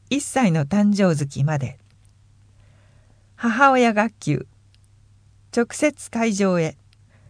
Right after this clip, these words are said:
母子健康手帳を持参してください。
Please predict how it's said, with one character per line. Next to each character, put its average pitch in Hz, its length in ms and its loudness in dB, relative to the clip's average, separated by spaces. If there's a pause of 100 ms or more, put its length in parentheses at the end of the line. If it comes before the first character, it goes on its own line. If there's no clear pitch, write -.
(400)
母 277 220 2
子 - 160 -8
健 262 220 -2
康 254 240 0
手 247 180 0
帳 185 260 0
を 202 120 2
持 175 200 -6
参 208 280 0
し - 100 -10
て 185 120 -2
く 175 100 -8
だ 180 160 -2
さ 175 220 -4
い。 139 80 -6